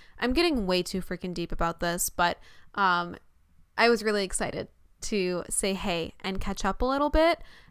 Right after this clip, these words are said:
and it is so wild talking to somebody from your high school because, I mean, I've run into him a couple of times, but we were just talking about, like,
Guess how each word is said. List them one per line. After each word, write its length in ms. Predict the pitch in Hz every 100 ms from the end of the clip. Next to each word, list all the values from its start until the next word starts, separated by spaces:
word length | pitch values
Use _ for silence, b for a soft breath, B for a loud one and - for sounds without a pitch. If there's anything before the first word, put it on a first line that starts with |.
| B
and 540 | 226 220 208 202 202 208 _ _ _ _
it 340 | - 254 -
is 180 | 294 269
so 600 | - - 226 254 311 -
wild 680 | 226 269 320 196 185 190 - -
talking 440 | - 214 226 277
to 80 | 285
somebody 460 | - 233 226 226 220
from 220 | 220 202
your 140 | 190
high 140 | 185 180
school 460 | - 226 240 262
because, 540 | 247 220 214 196 190 - B B B B - - - - - - - - -
I 80 |
mean, 220 | 247 262 -
I've 200 | 240 254
run 140 | 269 240
into 200 | 226 220
him 160 | 208
a 60 | 190
couple 300 | - 196 185
of 100 | 185
times, 480 | - 185 180 185 - - 196
but 240 | 202 -
we 100 | 240 247
were 100 | 247
just 180 | 240
talking 400 | - 208 214 220
about, 300 | 214 190 185
like, 240 | 185 180